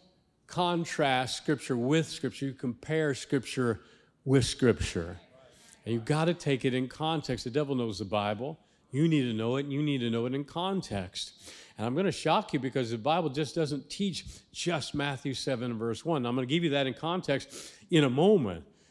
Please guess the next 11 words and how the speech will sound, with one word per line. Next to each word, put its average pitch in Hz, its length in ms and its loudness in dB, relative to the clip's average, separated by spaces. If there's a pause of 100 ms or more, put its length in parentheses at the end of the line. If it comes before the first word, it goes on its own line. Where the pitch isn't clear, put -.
(240)
The - 60 -14
Bible 196 240 2
is 139 60 0
very 170 240 4
clear 165 580 4
in 147 160 0
Matthew 165 320 0
seven 156 380 2
and 135 120 0
verse 143 240 0
twenty. 160 460 2